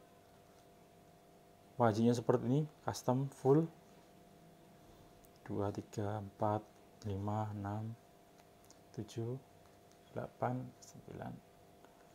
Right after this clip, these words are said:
sepuluh. Kemudian wajahnya keren juga.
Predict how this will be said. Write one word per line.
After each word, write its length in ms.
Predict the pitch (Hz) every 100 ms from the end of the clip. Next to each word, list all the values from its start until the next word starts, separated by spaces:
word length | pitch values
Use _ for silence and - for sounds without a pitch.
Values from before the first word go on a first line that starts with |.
| - - -
sepuluh. 480 | - - 110 101 113 - - - - - - - - - - - - -
Kemudian 480 | 127 113 113 117 -
wajahnya 640 | 131 113 98 113 113 123
keren 320 | - 120 123
juga. 400 | 120 104 127 131